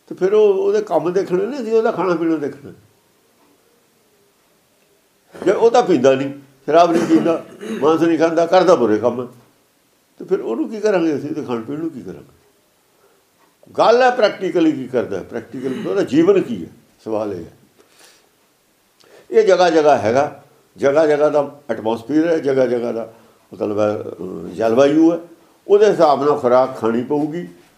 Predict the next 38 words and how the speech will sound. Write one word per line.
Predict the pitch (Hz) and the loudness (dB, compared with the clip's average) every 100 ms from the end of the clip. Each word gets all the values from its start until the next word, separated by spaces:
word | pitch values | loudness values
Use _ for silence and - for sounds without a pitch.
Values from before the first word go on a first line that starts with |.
| _ _ _ 117 | _ _ _ -2
ਨਹੀਂ | 190 180 | 0 2
ਖਾਵਾਂਗੇ, | 180 185 180 180 180 - _ _ _ _ _ _ - | 2 4 2 0 -2 -10 _ _ _ _ _ _ -2
ਠੰਡ | 175 | 0
ਵਾਲੇ | 190 185 170 | 4 4 4
ਥਾਂ | 160 | 2
ਤਾਂ | 151 | 2
ਲੋਕ | 143 139 | 2 0
ਮਰ | 135 160 | 0 0
ਜਾਣਗੇ | 214 240 208 - - _ _ _ _ _ _ _ _ _ | 2 0 -2 -6 -14 _ _ _ _ _ _ _ _ _
ਕਈ | 190 190 | 0 2
ਜਗ੍ਹਾ। | 190 185 - - _ _ _ _ _ _ _ _ _ _ _ _ _ _ _ _ _ _ _ | 0 -2 -6 -20 _ _ _ _ _ _ _ _ _ _ _ _ _ _ _ _ _ _ _
ਇੱਕੋ | 185 180 - 220 240 240 226 | -12 -12 -2 4 6 6 2
ਅਸੀਂ | 185 208 190 | 0 -4 -2
ਕੋਡ | 190 185 185 202 - - | 0 0 0 -4 -10 -6
ਨਹੀਂ | 147 156 | 0 2
ਲਾਗੂ | 127 113 | 2 0
ਕਰ, | 104 - 117 | -8 -8 -2
ਜੇ | 156 | 0
ਠੰਡ | 156 165 214 | 0 -2 0
ਵਾਲੇ | 202 202 | 0 0
ਕਹਿਣ | 180 180 | 0 0
ਜਿੱਥੇ | 175 175 | -2 0
ਰੋਜ਼ | 165 165 | 0 2
ਸ਼ਰਾਬ | 160 156 147 | 0 0 -2
ਪੀਣੀ | 156 143 | -4 -6
ਪੈਂਦੀ | 151 147 147 | -6 -6 -6
ਹੈ | |
ਉਹਨੂੰ | 165 175 | -6 -4
ਵੀ | 165 | -4
ਤੁਸੀਂ | 160 151 | -2 -2
ਪੀਓ, | 160 151 | -2 -4
ਸਾਰੀ | 151 123 127 | 0 -2 -2
ਦੁਨੀਆ | 127 135 | -6 -6
ਪੀਵੇ, | 143 147 143 | -8 -8 -8
ਫਿਰ | 127 151 156 - | -2 -2 -4 -12
ਅਸੀਂ | 131 151 | -12 -12
ਕੀ | 127 | -10
ਕਰਾਂਗੇ? | 151 156 143 | -8 -8 -10